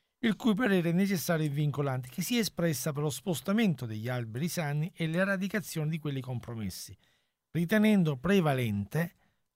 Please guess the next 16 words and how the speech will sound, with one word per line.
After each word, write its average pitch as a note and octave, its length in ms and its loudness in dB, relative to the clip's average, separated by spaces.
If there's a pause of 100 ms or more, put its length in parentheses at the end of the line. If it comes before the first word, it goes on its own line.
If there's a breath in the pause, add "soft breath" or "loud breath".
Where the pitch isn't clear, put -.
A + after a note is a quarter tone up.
(140)
l'interesse G3 720 4
a C3+ 40 -2
mostrare D#3 560 0
e C3+ 40 -2
a C3+ 60 -4
vedere F#3 340 0
il D3+ 80 -2
balcone E3 460 0
barocco E3+ 420 -2
che F#3 160 -6
forse D#3 360 -4
è - 20 -4
la E3+ 100 -2
potenzialità E3 720 -4
più - 220 -8
nascosta C#3+ 760 -8